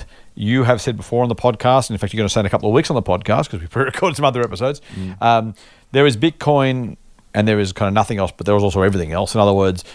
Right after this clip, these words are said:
Speaker 1: Bitcoin, to your mind, is the only, oh, actually, I won't put words in your mouth. Describe to me why Bitcoin is so different from other cryptocurrencies,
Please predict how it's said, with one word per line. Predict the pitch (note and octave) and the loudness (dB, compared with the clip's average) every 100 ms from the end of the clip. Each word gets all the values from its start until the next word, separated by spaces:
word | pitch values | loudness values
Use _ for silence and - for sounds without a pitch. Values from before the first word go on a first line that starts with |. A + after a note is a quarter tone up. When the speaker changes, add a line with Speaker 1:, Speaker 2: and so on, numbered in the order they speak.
| - - | -20 -14
Speaker 1:
Bitcoin, | G#2+ A2+ - C3 A2 | -2 -2 2 2 0
to | A2+ | -2
your | A2 A2+ | -2 0
mind, | A2 G2+ | 2 0
is | F#2+ | -2
the | F#2+ G#2 | -2 2
only, | G#2 A#2+ A2+ A2 G2+ D#2+ - - | 2 2 2 2 2 -2 -8 -10
oh, | D#2 - | -6 -4
actually, | - | 0
I | G#2+ | 2
won't | G#2 | 2
put | - | 0
words | F2+ D#2+ | -2 -2
in | E2+ | -4
your | |
mouth. | F2 - - - | -4 -8 -18 -12
Describe | C#3+ - G3 G3 | -6 4 4 4
to | F#3+ | -2
me | |
why | C3 A#2 G#2+ F#2+ C#3+ - - - | -2 2 2 2 -2 -8 -18 -6
Bitcoin | G#2 C#3 B2+ A#2 | -2 0 2 0
is | G2+ | 0
so | - A2+ | 2 2
different | G#2 - A2+ - G#2 | 0 -2 -4 -2 -6
from | - | 0
other | G2 F#2+ | 2 2
cryptocurrencies, | - - E2 E2 - - - | -2 -6 -6 -6 -8 -10 -14